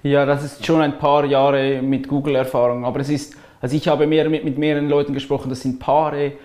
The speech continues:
die verdienen zusammen kinderlos fünfundzwanzigtausend Franken im Monat. Also man kann halt die Miete einfach bezahlen.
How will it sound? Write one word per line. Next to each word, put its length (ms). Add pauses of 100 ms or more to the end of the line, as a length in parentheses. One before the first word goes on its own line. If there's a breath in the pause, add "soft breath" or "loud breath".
(160 loud breath)
die 60
verdienen 320
zusammen 420
kinderlos 480
fünfundzwanzigtausend 880
Franken 300
im 120
Monat. 500 (420 soft breath)
Also 140
man 100
kann 200
halt 120
die 60
Miete 180
einfach 200
bezahlen. 580